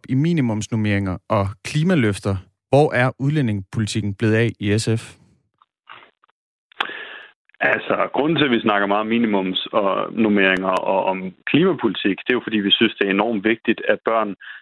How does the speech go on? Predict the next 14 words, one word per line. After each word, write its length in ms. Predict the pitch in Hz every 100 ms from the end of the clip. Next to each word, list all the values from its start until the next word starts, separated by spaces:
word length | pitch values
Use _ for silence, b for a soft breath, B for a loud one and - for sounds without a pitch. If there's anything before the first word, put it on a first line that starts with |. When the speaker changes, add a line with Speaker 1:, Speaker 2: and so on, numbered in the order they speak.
| -
Speaker 2:
de 80 | 113
har 240 | 110 104 98
en 340 | 98 95 95
tryg 260 | - 110 104
opvækst, 540 | 107 123 104 98 -
og 140 | 98
at 80 | 98 - -
de 120 | 104
også 180 | 101 107 -
har 60 |
mulighed 460 | 104 104 110 110 92 -
for 100 | 104
at, 220 | 101 101 - B B B _ 113
øh, 240 | 104 95